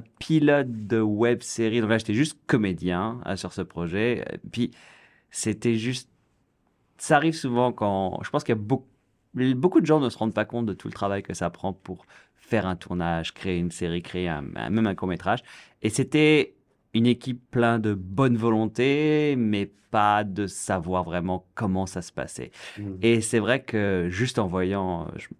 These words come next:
Speaker 1: me souviens juste avoir vu les, les, les images et genre, j'étais terrifié. Mais c'était tellement nul que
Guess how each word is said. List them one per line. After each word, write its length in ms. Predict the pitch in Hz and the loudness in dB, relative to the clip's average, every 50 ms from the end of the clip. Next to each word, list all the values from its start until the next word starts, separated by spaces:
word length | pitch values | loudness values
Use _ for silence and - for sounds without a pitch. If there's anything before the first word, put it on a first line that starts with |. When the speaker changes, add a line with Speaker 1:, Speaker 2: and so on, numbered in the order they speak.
| _ - - _ | _ -20 -20 _
Speaker 1:
me 40 | - | -20
souviens 200 | - - 95 87 | -12 -8 -6 -6
juste 180 | 92 95 104 - | -6 -6 -4 -4
avoir 220 | 101 87 85 82 | -2 -2 -2 -4
vu 160 | 80 90 95 | -4 -4 -4
les, 240 | 85 80 78 78 - - - - - - _ _ _ _ _ _ - _ - - - - - - - _ - | -4 -4 -4 -6 -6 -10 -12 -14 -20 -20 _ _ _ _ _ _ -20 _ -20 -20 -18 -18 -18 -18 -20 _ -12
les, 200 | 71 69 69 73 | -10 -10 -8 -6
les 320 | 76 85 90 92 87 92 | -4 -2 -2 0 0 0
images 420 | 92 95 101 104 107 101 90 78 82 | 0 2 2 2 0 0 -2 -4 -6
et 80 | 76 | -8
genre, 260 | 71 - 85 78 71 - - - - - - - - _ - | -8 -6 -8 -8 -8 -10 -18 -20 -20 -20 -20 -20 -20 _ -10
j'étais 300 | 80 90 87 - 113 107 | -8 -8 -4 -4 -4 -4
terrifié. 880 | - _ - 120 107 110 113 110 - - - 139 127 107 92 90 107 95 | -4 _ -2 -2 0 0 -2 -4 -4 -4 -2 -2 0 0 0 -2 -4 0
Mais 120 | 95 110 101 | 0 0 0
c'était 180 | - - 117 | 0 -2 -4
tellement 340 | - - 127 123 120 117 117 | 0 0 2 2 2 2 2
nul 140 | 123 127 117 | 2 0 0
que 100 | - | -2